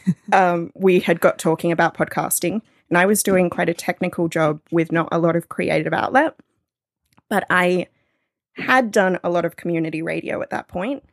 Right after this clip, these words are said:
Speaker 2: So I was like, "Look, I'm so bored. I just, like, give it to me and I will play with it."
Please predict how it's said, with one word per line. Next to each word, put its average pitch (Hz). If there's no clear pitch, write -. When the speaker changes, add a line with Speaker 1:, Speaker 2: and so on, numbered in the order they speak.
Speaker 2:
So 214
I 208
was 220
like, 208
"Look, 190
I'm 180
so 165
bored. 165
I 185
just, -
like, 185
give 180
it -
to 196
me 185
and 175
I 170
will 170
play 160
with 165
it." 359